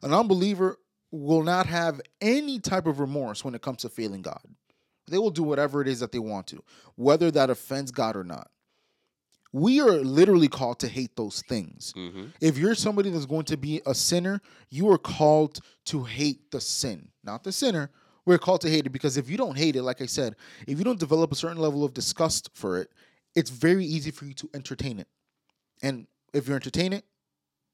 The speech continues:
Speaker 1: you'll end up approving it.
Speaker 2: And, and I, I, like, a little side note, 'cause I, I, I just thought of something. There is no way for you to judge or even have the authority to speak to certain people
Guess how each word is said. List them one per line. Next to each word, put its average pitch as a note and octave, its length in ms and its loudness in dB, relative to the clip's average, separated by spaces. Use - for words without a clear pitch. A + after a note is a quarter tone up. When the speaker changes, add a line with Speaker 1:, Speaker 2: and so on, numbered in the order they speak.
Speaker 1:
you'll B2+ 160 2
end B2 120 0
up A#2 80 0
approving G#2+ 440 -8
it. - 80 -20
Speaker 2:
And, F2+ 260 -8
and E2+ 340 -8
I, F#2+ 80 -2
I, F#2+ 180 -4
like, F#2+ 200 -6
a F#2 40 -2
little A2 220 -4
side F#2+ 340 -2
note, E2+ 200 -12
'cause F2 160 -8
I, F2 60 -4
I, F2 220 -8
I F2 40 -12
just F#2 180 -18
thought F#2 140 -4
of F2 80 -6
something. D#2+ 400 -16
There A#2+ 220 0
is A#2 160 -4
no G#2+ 240 -2
way G#2 280 -4
for G2+ 220 -12
you F#2 320 -10
to F2 560 -14
judge G2 580 -4
or F#2+ 440 -2
even G#2+ 240 -6
have G#2 180 -4
the G2+ 100 -6
authority G2+ 480 -4
to F#2 120 -12
speak - 360 -10
to G2+ 100 -12
certain F2+ 340 -8
people - 460 -12